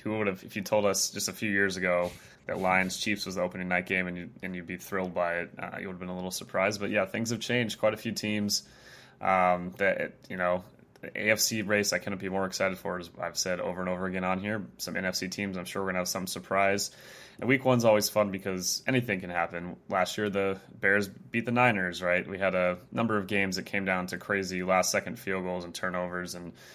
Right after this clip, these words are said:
different things, teams competing with teams they never would have later in the season. So it's a good time. Everyone's amped up and, yeah, good slate. Uh, and even s-, for some of the games that aren't, like, uh,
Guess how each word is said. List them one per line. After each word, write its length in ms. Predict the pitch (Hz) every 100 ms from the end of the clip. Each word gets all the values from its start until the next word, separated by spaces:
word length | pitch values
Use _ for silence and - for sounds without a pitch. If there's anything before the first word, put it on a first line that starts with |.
| - - -
different 300 | - 117 104
things, 360 | - 104 104 -
teams 300 | - 110 98
competing 420 | 107 98 107 101
with 120 | 98
teams 260 | 95 104 92
they 80 | 92
never 240 | 95 92
would 140 | 92 92
have 120 | 87
later 240 | 92 90
in 80 | 87
the 60 | 87
season. 360 | 92 92 90
So 340 | 90 90 87 - - - - -
it's 100 | 98
a 20 |
good 160 | 113
time. 240 | 101 104 101
Everyone's 440 | 101 101 95 -
amped 340 | - 98 95 95
up 200 | 98 92
and, 300 | 87 87 - -
yeah, 140 | 110
good 240 | 98 107
slate. 340 | - - 107 98
Uh, 120 | 95
and 140 | 76 120
even 160 | 139
s-, 300 | 147 - -
for 160 | - 131
some 120 | 143
of 60 | 135
the 60 |
games 320 | 113 120 117 107
that 120 | 101
aren't, 320 | 104 107 -
like, 240 | 98 92 95
uh, 320 | 92 90